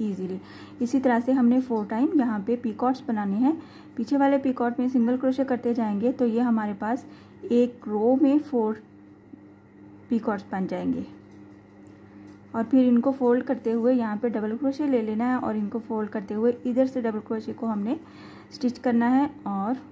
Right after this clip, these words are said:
डबल क्रोशे कंप्लीट करके जितना डबल क्रोशे का डिस्टेंस है या जितना हमने फर्स्ट वाले के सेंटर में लिया था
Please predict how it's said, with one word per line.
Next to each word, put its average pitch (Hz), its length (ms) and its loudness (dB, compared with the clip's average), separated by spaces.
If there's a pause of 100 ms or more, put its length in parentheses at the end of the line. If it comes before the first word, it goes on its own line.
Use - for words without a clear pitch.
(600)
डबल 226 180 2
क्रोशे 233 240 0
कंप्लीट 214 420 -2
करके 240 380 -2 (420)
जितना 247 240 2
डबल 277 200 4
क्रोशे 277 280 2
का 269 120 0
डिस्टेंस 254 440 0
है 262 160 2
या 233 100 2
जितना 208 280 -2
हमने 240 300 2
फर्स्ट 226 320 -4
वाले 240 160 2
के 262 120 -2
सेंटर 233 320 -2
में 233 140 2
लिया 208 240 -2
था 277 220 -6